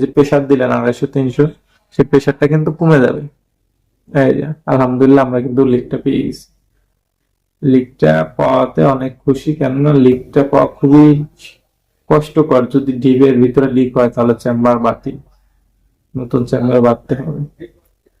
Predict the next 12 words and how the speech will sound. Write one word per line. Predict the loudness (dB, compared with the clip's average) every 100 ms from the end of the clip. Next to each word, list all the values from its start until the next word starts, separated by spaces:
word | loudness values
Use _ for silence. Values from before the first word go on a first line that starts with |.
| _ _ _ _ _ _ _ _ _ _ _ _ _ _ _ -4
তো | -2
আমরা | 2 0
এখানে | 0 -4 -4 -4
একটা | -2 0 4
লিক | 4 4 0 -20 -4
already | 0 2 4 2 4
পেয়ে | 6 6 6
গেলাম, | 4 2 0 -2
আমরা | 2 4
লিকটা | 4 4 4 4
রিপেয়ার | 4 2 0 0
করার | 0